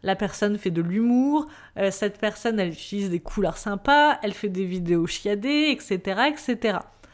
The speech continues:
Demande-toi vraiment qu'est-ce qui t'interpelle et c'est tout simplement un reflet de ce que tu as déjà en toi ou ce que tu aimerais vraiment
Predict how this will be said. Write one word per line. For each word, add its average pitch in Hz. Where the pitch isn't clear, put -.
Demande-toi 262
vraiment 202
qu'est-ce 294
qui 285
t'interpelle 208
et 190
c'est 220
tout 240
simplement 220
un 180
reflet 233
de 180
ce -
que -
tu 226
as 185
déjà 208
en 190
toi 214
ou 202
ce -
que 202
tu -
aimerais 180
vraiment 175